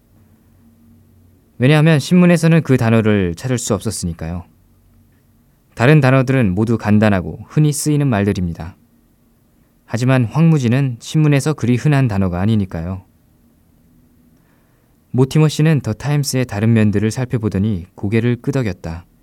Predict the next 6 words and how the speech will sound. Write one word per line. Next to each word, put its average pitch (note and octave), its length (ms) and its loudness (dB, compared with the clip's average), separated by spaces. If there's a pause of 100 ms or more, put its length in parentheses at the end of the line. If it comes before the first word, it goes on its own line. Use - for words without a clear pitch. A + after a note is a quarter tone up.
(1500)
"아, G#2+ 520 2
그렇게 B2 320 0
설명할 C3+ 340 2
수 B2+ 100 -2
있는 A2 160 4
거군요. F#2+ 440 0